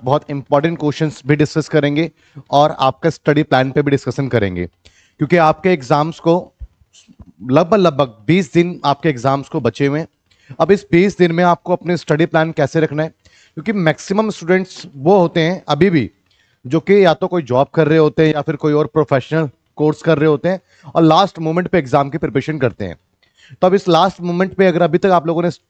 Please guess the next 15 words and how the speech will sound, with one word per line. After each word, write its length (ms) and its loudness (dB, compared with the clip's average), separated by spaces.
पढ़ना 220 -2
शुरू 240 -4
नहीं 180 2
किया 240 0
तो 160 -12
किन 200 -2
क्वेश्चनों 400 -4
को 100 0
आप 200 0
पढ़ें 240 0
जिससे 220 0
कि 120 0
आप 100 2
अपने 220 0
एग्जाम्स 380 -2